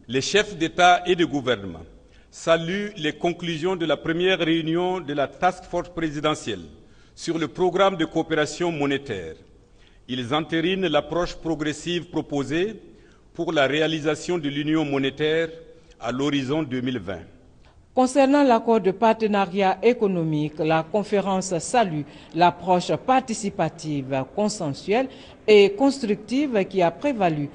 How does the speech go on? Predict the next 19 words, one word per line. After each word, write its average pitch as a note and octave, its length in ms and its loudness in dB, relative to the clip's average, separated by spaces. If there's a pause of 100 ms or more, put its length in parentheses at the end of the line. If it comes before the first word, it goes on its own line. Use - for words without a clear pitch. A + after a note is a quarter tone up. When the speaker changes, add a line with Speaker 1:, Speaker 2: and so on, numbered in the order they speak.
(220)
Speaker 2:
au E3 140 0
sein G#3+ 260 -2
de F3 120 0
la D3+ 120 2
région F#3+ 540 -4
ouest-africaine. E3 1000 -4 (720)
Speaker 1:
La A#2+ 180 0
conférence F3+ 760 -2
valide E3 600 0
les D3 120 -2
conclusions E3+ 680 -4
de C#3+ 100 -6
l'accord A2 540 -2 (440)
dans C3 160 -2
le C3 120 -4
principe. C#3 400 -6 (880)
Elle B2+ 200 -2
note D#3 220 -2
cependant B2 600 -6